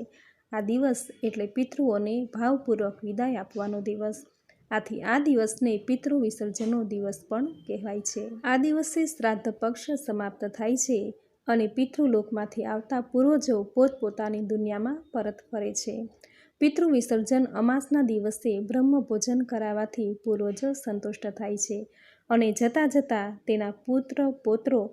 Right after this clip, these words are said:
અને કુટુંબને આશીર્વાદ આપે છે. જેમને પિતૃઓની મરણતિથિ યાદ નથી, તેમના નામનું શ્રાદ્ધ, તર્પણ, દાન વગેરે આ અમાસના દિવસે કરી શકે છે.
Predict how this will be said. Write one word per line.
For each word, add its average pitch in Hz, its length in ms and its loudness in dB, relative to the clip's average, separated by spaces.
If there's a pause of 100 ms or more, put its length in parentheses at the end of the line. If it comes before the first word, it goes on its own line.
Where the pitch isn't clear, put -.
(340)
અને 233 180 4
કુટુંબને 247 560 4 (140)
આશીર્વાદ 214 600 0
આપે 202 280 -2
છે. 208 200 -4 (300)
જેમને 226 320 4
પિતૃઓની 320 840 2
મરણતિથિ 240 720 2
યાદ 220 260 2
નથી, 262 380 2 (320)
તેમના 214 320 2
નામનું 247 400 2
શ્રાદ્ધ, 220 500 -2 (100)
તર્પણ, 214 480 -2
દાન 226 260 0 (480)
વગેરે 233 440 4 (300)
આ 247 140 2 (100)
અમાસના 208 500 -4
દિવસે 226 480 -2 (280)
કરી 214 300 -4
શકે 214 300 -4
છે. 214 200 -4